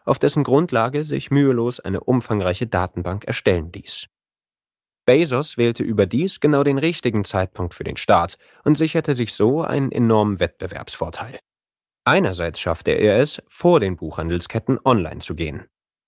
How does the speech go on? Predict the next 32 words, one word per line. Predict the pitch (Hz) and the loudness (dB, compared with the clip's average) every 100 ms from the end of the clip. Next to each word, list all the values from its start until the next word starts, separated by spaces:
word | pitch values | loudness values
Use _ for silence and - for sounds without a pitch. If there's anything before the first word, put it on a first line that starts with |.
| - | 0
Andererseits | 113 127 87 76 - 98 143 113 | 2 4 2 -2 -4 -4 -2 0
wartete | 123 - 139 131 | 0 0 -4 -2
er | - 135 110 | 2 2 4
aber | 104 | 2
lange | 92 87 104 92 | 2 2 0 -2
genug | 82 80 - | -4 -8 -4
ab, | 120 156 _ _ _ | 0 0 _ _ _
bis | 170 - | -2 2
das | 175 | -2
Internet | - 135 131 117 98 | 0 0 2 0 0
so | 101 156 | 0 0
verbreitet | - 87 85 87 98 104 | 0 -4 -4 -4 -4 2
war, | 104 143 | 2 2
dass | 156 151 | -4 -4
es | 151 - | -4 0
genügend | 135 120 131 170 - | 2 2 2 -2 -2
potenzielle | 131 110 107 107 104 | -4 -4 -4 -4 -4
Kunden | - 110 101 - | 2 2 2 -4
für | 123 131 | -6 -6
sein | 139 139 | -4 -2
Angebot | - 170 107 - - | 2 0 0 -8 -2
gab. | 87 - - - _ _ _ _ _ _ _ _ _ | 0 0 -4 -20 _ _ _ _ _ _ _ _ _
Von | - 147 | 0 2
der | 156 | 4
Beobachtung | 160 117 180 170 - 131 | 2 2 2 0 0 -2
der | 113 107 | 0 -2
Computerszene | 107 - 120 107 80 - - 98 123 160 | -4 -6 -6 -2 -2 -2 0 2 2 0
über | 185 160 156 | -2 0 0
die | 156 | 0
Verkaufschancen | 139 - 113 120 - 117 113 117 | -2 2 0 0 2 2 2 0
im | 123 | -2
Buchhandel | 131 147 110 117 123 123 | 0 0 2 2 2 0